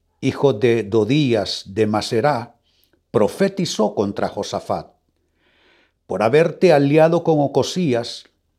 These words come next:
el Señor destruirá lo que estás haciendo.' En efecto, los barcos naufragaron y no pudieron ir a Tarsis".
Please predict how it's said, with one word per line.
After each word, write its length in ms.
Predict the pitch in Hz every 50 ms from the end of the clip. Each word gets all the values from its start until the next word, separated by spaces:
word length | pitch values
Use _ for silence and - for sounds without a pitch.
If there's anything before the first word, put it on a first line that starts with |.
| _ _ _ _
el 140 | - 101 101
Señor 420 | - 135 131 143 160 180 180 165
destruirá 760 | 147 185 147 - - - - 185 180 175 170 175 170 202 185 165
lo 180 | 143 120 117
que 100 | - 110
estás 380 | 107 - - - 123 110 - 113
haciendo.' 600 | 98 - - 107 98 92 90 80 80 82 - - _ _ _ _ _ _ _ _ _ _ _ _ _ _ _ _ _ _ _ _ _
En 160 | - 113 104 98
efecto, 640 | 95 - - 147 139 - - - - 92 82 - _ _ _ _ _ _ _ _ _ _ _
los 320 | - 87 87 87 - 95 92
barcos 680 | 135 156 175 180 - - 98 82 - - - - _ _ _ _ _ _
naufragaron 1300 | - 95 98 104 120 147 185 202 202 - - - 147 123 120 143 127 104 107 104 101 104 104 104 - _ _ _ _ _ _ _ _ _ _
y 160 | 127 117 110
no 540 | 104 104 117 131 143 156 156 160 151 156 -
pudieron 800 | - 113 110 101 117 123 135 135 135 139 135 135 135 135 123 - -
ir 400 | 117 117 117 123 113 113 - - -
a 160 | 110 107 -
Tarsis". 760 | - _ _ - 101 92 87 80 - - - - - - -